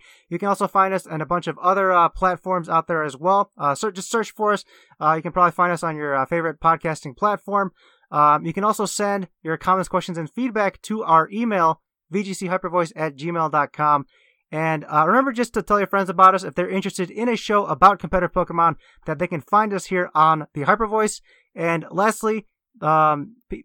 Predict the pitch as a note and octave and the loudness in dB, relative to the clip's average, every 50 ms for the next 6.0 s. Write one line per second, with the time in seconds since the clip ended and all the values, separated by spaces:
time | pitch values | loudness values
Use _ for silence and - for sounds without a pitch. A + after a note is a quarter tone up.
0 | _ - A3 B3 B3+ B3+ B3 A#3 - - A3 G#3+ G#3 G#3 G#3+ G3 F#3+ _ - E3+ | _ -4 0 0 2 2 0 0 0 4 4 6 6 4 2 -2 -6 _ -6 -6
1 | F3+ E3+ - G3+ F#3+ F#3 F3+ D#3 D#3 D#3 - F#3+ F3+ - F3+ F3 - E3 E3 D#3 | -4 -2 0 2 4 4 4 2 -2 -2 -2 -4 -4 -4 -6 -8 -6 -6 -6 -4
2 | D3+ - - C4+ D4+ C#4+ C4 A3+ - _ - D#3+ D#3+ - E3+ D#3 E3+ E3+ D#3+ E3 | -4 -2 -2 0 2 2 2 0 0 _ -4 -4 -2 -2 -2 -2 -2 -2 -2 -2
3 | D#3 E3+ F3 E3+ - - _ _ _ _ _ - D#3+ E3 E3 D#3 F#3 E3 - F#3 | 0 0 0 0 -2 -6 _ _ _ _ _ -8 -6 -6 -4 -4 -6 0 2 2
4 | F#3 F#3 F3 E3 - - F#3+ G3 G3 F3+ F#3+ F#3 E3+ - - - F#3+ F#3 - F#3 | 2 4 2 -2 -6 -4 -2 0 2 2 2 2 2 0 0 0 0 0 0 -2
5 | F3+ F3 E3+ E3+ - - F3+ F3+ F3 - D#3+ D3+ C#3 C3+ C3+ D3 F3 F#3+ G3 | -4 -2 -2 -2 -2 0 0 0 0 0 -2 -4 -4 -4 -2 0 2 2 2